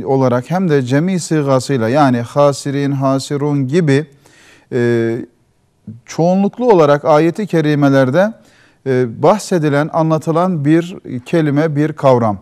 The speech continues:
Peki bu hüsran kelimesi Kur'an-ı Kerim'de yine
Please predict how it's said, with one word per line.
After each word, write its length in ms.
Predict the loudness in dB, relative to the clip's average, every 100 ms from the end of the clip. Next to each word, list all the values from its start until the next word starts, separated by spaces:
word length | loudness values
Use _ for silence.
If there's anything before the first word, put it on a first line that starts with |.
| _ _ _
Peki 380 | -4 -2 -2 -2
bu 100 | -2
hüsran 540 | -2 -4 -2 0 0 0
kelimesi 720 | -2 0 0 0 0 -4 -4 -8 _ _ -4
Kur'an-ı 340 | 0 2 2
Kerim'de 380 | 2 2 2 0
yine 480 | 0 0 0 0